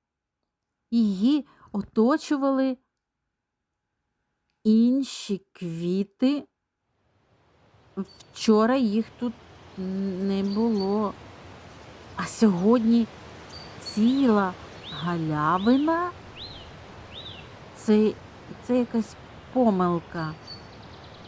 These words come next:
"Ні, це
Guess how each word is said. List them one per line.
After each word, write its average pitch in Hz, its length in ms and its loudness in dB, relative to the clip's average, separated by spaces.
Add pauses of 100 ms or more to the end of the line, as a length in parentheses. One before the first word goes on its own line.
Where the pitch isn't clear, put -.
(920)
"Ні, 226 420 4 (760)
це 185 280 4